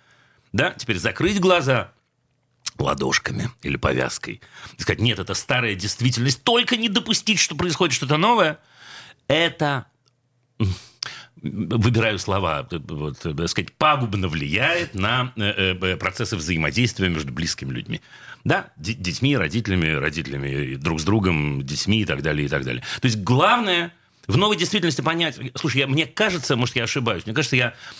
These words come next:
в марте, мы с тобой уже про это беседовали, да? Я приводил этот пример, э, э, о том, что когда мы попадаем в другую страну, в этой другой стране очень странно, если мы начинаем себя вести, как будто мы в стране той же. Если мы приезжаем, не знаю,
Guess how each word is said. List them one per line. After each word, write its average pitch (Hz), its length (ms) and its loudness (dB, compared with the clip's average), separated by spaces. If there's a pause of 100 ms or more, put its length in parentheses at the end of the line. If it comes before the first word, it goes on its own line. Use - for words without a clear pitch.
(160)
в 87 100 0
марте, 139 480 2
мы 110 120 -6
с - 40 -8
тобой 113 200 0
уже 95 100 0
про 101 140 2
это 90 80 -2
беседовали, 73 440 -2
да? 139 220 0 (420)
Я 104 180 2
приводил 120 440 2
этот 78 160 -12
пример, 156 400 2 (100)
э, 98 720 2
э, 98 40 4
о 98 40 2
том, 113 140 -2
что - 120 -6
когда 123 220 0
мы 127 40 0
попадаем 104 340 0
в 80 40 -4
другую 90 220 0
страну, 143 520 -2 (640)
в 98 80 0
этой 107 140 0
другой 95 380 2
стране 131 540 0 (840)
очень 131 260 2
странно, 117 480 -2
если 85 160 -6
мы 87 60 -2
начинаем 85 280 -2
себя 85 140 0
вести, 90 320 0
как 82 160 -2
будто 80 240 -4
мы 78 220 0
в - 60 -8
стране 80 340 -2
той 73 120 -6
же. 76 60 -4
Если 98 100 0
мы 95 80 2
приезжаем, 85 460 -2
не 85 100 -6
знаю, 73 320 -6